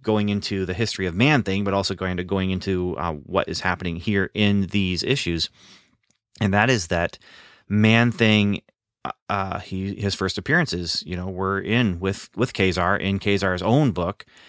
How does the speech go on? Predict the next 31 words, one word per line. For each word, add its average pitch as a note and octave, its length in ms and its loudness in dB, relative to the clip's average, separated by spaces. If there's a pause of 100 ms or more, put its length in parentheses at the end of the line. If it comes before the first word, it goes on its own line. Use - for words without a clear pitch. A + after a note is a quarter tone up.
(300)
where G2 260 2
they F#2+ 140 2
took - 280 -2
some F#2 640 0 (760)
short - 280 -4
stories G#2 340 0
were F#2 80 -2
meant F#2+ 200 -2
to F#2+ 60 -8
be G2 260 -2
in F#2+ 200 -2
a F#2 60 -2
magazine, C#3+ 840 0
and D#2+ 600 -6
they E2+ 300 -8
revamped F#2+ 540 0
them D#3+ 340 2 (240)
and F2+ 340 -6
put G2 160 -6
them G2+ 160 -2
into G2 420 -2
the, G#2+ 260 0
the A2 80 -4
Kazar G#2+ 440 0
book. - 280 -14 (640)
And G2+ 520 2
this A2 360 0
is A#2 640 0
Man-Thing G#2 800 -2 (420)
going A2 360 0
to G2 480 -4